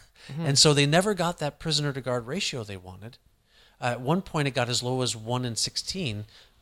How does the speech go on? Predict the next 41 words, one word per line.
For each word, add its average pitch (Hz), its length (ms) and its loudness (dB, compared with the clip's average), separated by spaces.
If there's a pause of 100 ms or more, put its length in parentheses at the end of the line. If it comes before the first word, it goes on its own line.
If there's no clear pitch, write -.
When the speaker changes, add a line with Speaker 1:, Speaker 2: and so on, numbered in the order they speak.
(100)
Speaker 2:
but 131 160 -6
during 156 280 2
the 143 80 0
war, 110 160 -6
height 131 240 -2
of 156 60 -8
the 147 100 -4
war, 147 300 0
it 120 60 -4
was 117 160 -6
one 117 220 -2
in 113 100 -2
thirty. 107 460 -6 (640)
So - 160 2
they 139 140 4
never 180 240 4
got 156 300 -2
to 135 80 -6
that 117 240 -2
point, 160 240 -4
but 120 120 -10
the 123 140 -8
efforts 123 360 -6
were 123 80 -8
made 117 180 -6
to 113 60 -14
do 175 120 -4
it 151 240 -6
for 151 380 -2
a 147 160 -4 (340)
bunch 180 260 -4
of 147 120 -4
mitigating 139 480 -2
circumstances, 110 640 -12
uh, 120 280 -10
as 117 120 -14
a 123 40 -10
result 120 280 -6
of 113 160 -12 (280)
mitigating 113 380 -2
circumstances. 101 840 -10